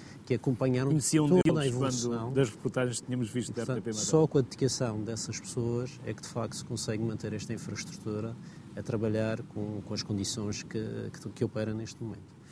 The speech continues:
Speaker 2: Nuno, esta água podemos dizer que é melhor, é mais pura do que aquela que nós habitualmente bebemos, eh, quando abrimos a torneira e, e vem pela rede pública?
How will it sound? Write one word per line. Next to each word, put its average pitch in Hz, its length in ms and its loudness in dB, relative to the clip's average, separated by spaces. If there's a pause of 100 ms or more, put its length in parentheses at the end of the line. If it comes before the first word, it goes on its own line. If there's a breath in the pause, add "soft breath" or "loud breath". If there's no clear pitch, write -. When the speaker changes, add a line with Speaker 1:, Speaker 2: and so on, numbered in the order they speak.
(200 loud breath)
Speaker 2:
Nuno, 139 240 4 (100)
esta 160 280 0
água 123 320 6
podemos 120 280 0
dizer 107 420 -2
que 113 440 0 (1040)
é 139 80 4
melhor, 127 320 2
é 123 80 2
mais 131 260 4
pura 127 280 4
do 117 100 0
que - 100 0
aquela 123 300 2
que 113 120 -4
nós 120 240 0
habitualmente 117 520 0
bebemos, 110 600 -2 (640 loud breath)
eh, 120 240 0
quando 135 220 6
abrimos 123 500 2
a 123 60 0
torneira 120 560 0
e, 110 500 0 (320)
e 104 100 -6
vem 107 380 -4
pela 117 260 -6
rede 120 140 0
pública? 107 580 -2